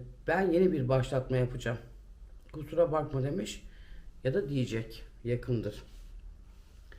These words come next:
Bu ilişkiyi arkada bırakacağı söyleniyor. Evet, son olarak da hayatım bir kısım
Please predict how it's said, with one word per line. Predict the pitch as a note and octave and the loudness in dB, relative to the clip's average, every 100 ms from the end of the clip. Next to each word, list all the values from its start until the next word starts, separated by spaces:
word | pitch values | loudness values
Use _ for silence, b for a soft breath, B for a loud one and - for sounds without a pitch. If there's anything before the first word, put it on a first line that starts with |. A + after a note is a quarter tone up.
| b b b | b b b
Bu | C#3 C3+ | 0 2
ilişkiyi | A#2+ - F#3 | 2 0 -2
arkada | F3+ B2+ B2+ C#3 D3+ | 2 4 4 2 0
bırakacağı | B2+ B2 B2+ B2+ F#3 | 2 2 2 2 0
söyleniyor. | F#3 C3 B2+ D#3 D#3+ C3 A#2+ - - - - - b b b b b b b b b b b - - | 2 2 2 2 2 2 0 -4 -16 -18 -18 -18 b b b b b b b b b b b -20 0
Evet, | F3+ E3+ D3 | 6 6 4
son | - G#3 A#3 | 2 4 6
olarak | F#3 F3 E3+ D#3+ - | 8 10 10 8 4
da | F3 | 8
hayatım | E3+ D#3+ D3+ G3 F#3+ | 10 8 4 0 2
bir | A3 - | 0 -2
kısım | - - G#3 | -6 0 -2